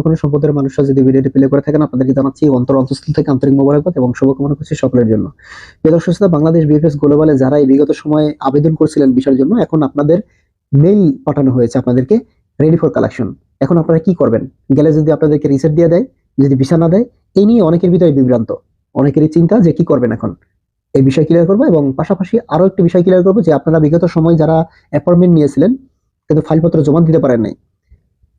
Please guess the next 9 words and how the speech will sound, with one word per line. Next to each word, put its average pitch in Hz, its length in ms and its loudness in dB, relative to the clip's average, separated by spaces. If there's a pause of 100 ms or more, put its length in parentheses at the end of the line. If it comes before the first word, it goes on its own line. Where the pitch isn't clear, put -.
(200)
তারা 147 160 0
কি 190 120 0 (380)
একই 214 220 0
অ্যাপয়েন্টমেন্ট 190 420 2
দিয়ে 160 160 2
কি 165 180 -2
পুনরায় 160 320 0
আবার 147 180 0
জমা 180 120 2